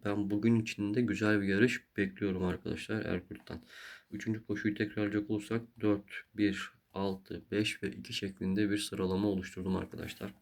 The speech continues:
Diyerek dördüncü koşuya geliyoruz. Dördüncü koşuda bin beş yüz, e, yine, e, bir kum, e, kısa vade altı, e, yarışta. Arkadaşlar burada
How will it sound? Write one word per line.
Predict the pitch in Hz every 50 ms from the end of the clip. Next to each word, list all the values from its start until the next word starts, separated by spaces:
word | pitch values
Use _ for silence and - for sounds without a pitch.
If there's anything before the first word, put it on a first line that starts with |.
| _ _ _ _ _ _ _ _ _ _ _ _ _ _ _ _ - _ _ - _ -
Diyerek | 107 104 101 95 101 107 104 - - - - _ _ _ _ _ _ _ _ - -
dördüncü | 101 101 101 95 95 98 95 95
koşuya | - - - - - - 107 107
geliyoruz. | 101 98 92 90 82 80 80 - _ _ _ _ - - - - - - - - - - - - - _ -
Dördüncü | - - 101 - - 113 110 107
koşuda | - - - - - - 101 95
bin | 98 101 98
beş | 101 101 101 -
yüz, | - - - - - -
e, | 95
yine, | 95 92 92 90 92 87 92
e, | 92 - - - 90 87 87
bir | - - -
kum, | - - 107 113 107 - - 87
e, | 92 92 90 87 82 85 87 90
kısa | - - - 92 92
vade | 92 90 90 -
altı, | 92 87 87 87 - - 117 120 120 - _ _ - - - - - - - - - _ _ -
e, | - - 80 - - 90
yarışta. | 90 87 - - - - 120 120 120 - - -
Arkadaşlar | 101 101 98 - 101 98 - - 98 98
burada | 107 107 104 107 101 -